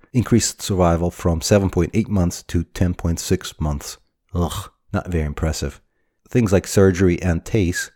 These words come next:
and of course liver transplant, are much more effective, but not everyone qualifies for these, depending on staging. So go get your copy of this good review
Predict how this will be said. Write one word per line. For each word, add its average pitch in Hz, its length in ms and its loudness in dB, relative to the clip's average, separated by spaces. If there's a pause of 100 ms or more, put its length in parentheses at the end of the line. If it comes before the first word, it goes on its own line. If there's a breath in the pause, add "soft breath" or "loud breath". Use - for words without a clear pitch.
(120)
and 90 100 0
of - 120 -6
course 90 280 0
liver 107 200 4
transplant, 85 500 -2 (100)
are 87 140 2
much 82 300 -2
more 73 140 -2
effective, 82 440 -2 (180)
but 107 120 -4
not 101 200 2
everyone 85 340 -2
qualifies 85 600 -2
for 78 140 -6
these, 76 420 -4
depending 85 380 2
on 85 100 -2
staging. 85 480 -2 (140)
So 90 240 -2
go 95 200 2
get 95 220 -2
your 104 80 -4
copy 98 320 0
of 98 80 0
this 101 140 -6
good 92 180 0
review 110 480 2